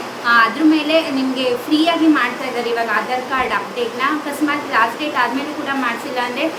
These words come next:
ಫೈನ್ ಇರುತ್ತೆ, ಇಲ್ಲಾಂದ್ರೆ ನಿಮ್ಗೆ, ಆ, ಪ್ರೋಸೆಸ್ನೇ ಕ್ಯಾನ್ಸಲ್ ಮಾಡ್ಬಿಡ್ತಾರೆ. ಅಂದ್ರೆ ಆಧಾರ್ ಕಾರ್ಡ್ ಅಪ್ಡೇಟ್, ಆ, ನಿಮ್ಗೆ ಚಾನ್ಸ್, ಆ, ಕೊಡೋದಿಲ್ಲ ಮಾಡ್ಸಕ್ಕೆ, ಮತ್ತೆ ನಿಮ್ಮ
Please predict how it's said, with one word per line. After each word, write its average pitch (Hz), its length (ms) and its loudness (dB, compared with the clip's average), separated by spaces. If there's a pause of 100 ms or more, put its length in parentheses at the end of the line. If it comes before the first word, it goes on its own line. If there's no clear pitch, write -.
(280)
ಫೈನ್ 302 280 6
ಇರುತ್ತೆ, 285 320 0
ಇಲ್ಲಾಂದ್ರೆ 254 500 -2
ನಿಮ್ಗೆ, 269 360 0 (380)
ಆ, 240 200 6
ಪ್ರೋಸೆಸ್ನೇ 311 640 0
ಕ್ಯಾನ್ಸಲ್ 285 500 -2
ಮಾಡ್ಬಿಡ್ತಾರೆ. 247 500 -2
ಅಂದ್ರೆ 247 160 -4
ಆಧಾರ್ 220 380 0
ಕಾರ್ಡ್ 254 180 -2
ಅಪ್ಡೇಟ್, 262 460 -4
ಆ, 233 240 2
ನಿಮ್ಗೆ 240 280 -2
ಚಾನ್ಸ್, 269 400 -2
ಆ, 226 320 0
ಕೊಡೋದಿಲ್ಲ 262 680 -2
ಮಾಡ್ಸಕ್ಕೆ, 247 500 -6
ಮತ್ತೆ 240 320 -8
ನಿಮ್ಮ 254 180 -4